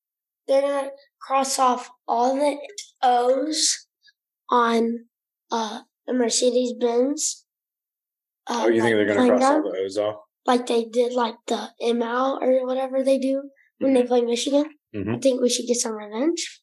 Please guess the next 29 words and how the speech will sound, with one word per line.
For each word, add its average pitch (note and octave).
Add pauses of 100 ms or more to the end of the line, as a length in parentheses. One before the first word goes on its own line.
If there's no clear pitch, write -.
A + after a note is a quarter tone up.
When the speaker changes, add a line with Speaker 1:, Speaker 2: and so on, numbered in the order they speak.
Speaker 1:
Michigan. B3 (800)
O's C4
and B3
S's. - (240)
That's -
what -
we -
should - (100)
cross -
out. - (800)
Speaker 2:
Okay. G#2 (240)
Okay. G#2 (800)
So -
what, B2
Speaker 1:
So B2
Speaker 2:
what's A#2+
your, B2
what's A#2+
your A#2
official A2
stance? G2
What's G#2
your G2+
pick? F#2+ (1300)
What's G#2
your G2+
score F2+ (220)
prediction? C4+
Speaker 1:
Forty-two B3+